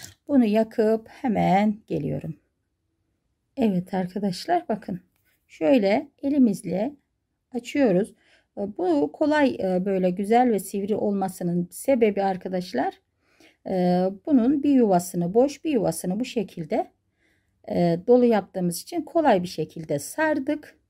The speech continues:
Hemen de kıvrıldı. Boş olan yerlerden kolaylıkla geçildi, kıvrıldı.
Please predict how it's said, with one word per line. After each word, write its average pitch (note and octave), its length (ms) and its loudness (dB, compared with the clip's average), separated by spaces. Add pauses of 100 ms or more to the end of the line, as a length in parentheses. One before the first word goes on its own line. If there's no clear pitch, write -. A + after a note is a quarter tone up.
(100)
Hemen A#3+ 440 0
de F3 140 0
kıvrıldı. D4 760 0 (360)
Boş B3+ 200 4
olan F3+ 240 0
yerlerden G3 720 -2
kolaylıkla A3 600 -4
geçildi, A3+ 560 -6
kıvrıldı. C4 600 0